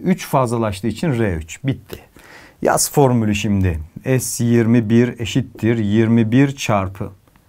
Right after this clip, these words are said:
A bir artı A yirmi bir bölü iki. Hepsini yerleştirelim yerlerine şimdi. Yirmi bir çarpı A birimiz kaç? İki.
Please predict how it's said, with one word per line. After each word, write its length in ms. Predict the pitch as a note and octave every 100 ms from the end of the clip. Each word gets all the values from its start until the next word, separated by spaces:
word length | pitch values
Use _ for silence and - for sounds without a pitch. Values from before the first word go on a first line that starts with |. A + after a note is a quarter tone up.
| _ _ _ _ _ _ -
A 380 | G#2+ A2 A2+ A2
bir 720 | G#2+ A2 C3+ G2 D#2+ - - _ -
artı 640 | B2+ A#2 G2+ F#2+ - G2 -
A 360 | B2 A#2+ G2
yirmi 640 | F#2 F#2+ A2+ A#2 G#2+ G2 G2+
bir 320 | D#3+ D#3+ A#2
bölü 200 | C3 D3
iki. 260 | G2 - F#2+ - _ _ _ _ _
Hepsini 420 | - D3 - D#3
yerleştirelim 720 | D3+ C3 B2+ A#2+ - A#2+ A2
yerlerine 440 | G#2 F#2+ F#2 F2+ F2
şimdi. 320 | - F2+ F2
Yirmi 500 | F#2+ A#2 B2+ C#3 C3
bir 320 | D3+ E3 - _ _ _ -
çarpı 480 | - B2 G2+ F#2+ G#2+
A 300 | B2 B2+ C3
birimiz 380 | C#3 C#3+ D3 D3
kaç? 320 | - F#3+ -
İki. 280 | - - F2+